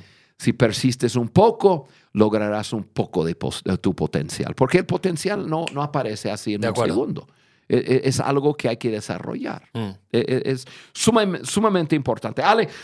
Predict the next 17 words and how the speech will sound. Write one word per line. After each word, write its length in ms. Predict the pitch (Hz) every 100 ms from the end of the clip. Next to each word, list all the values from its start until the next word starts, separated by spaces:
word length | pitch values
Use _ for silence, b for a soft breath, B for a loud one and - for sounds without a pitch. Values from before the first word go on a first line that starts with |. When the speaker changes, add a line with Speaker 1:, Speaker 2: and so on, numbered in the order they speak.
| B
Speaker 1:
es 160 | - 196
muy 160 | 285 262
claro 360 | 220 202 185
para 200 | 175 160
mí 320 | 147 165 147 - _ _ -
que 160 | 170
la 140 | 156 139
razón 720 | 139 135 - 233 240 226 151 _
que 440 | - 143 123 110 -
tengo 300 | 175 190 208
el 120 | 147
privilegio 840 | - 147 131 131 151 131 - 113 131
de 80 | 104
estar 220 | - 117
haciendo 460 | 127 - 135 135 135
lo 200 | 110 -
que, 320 | 110 101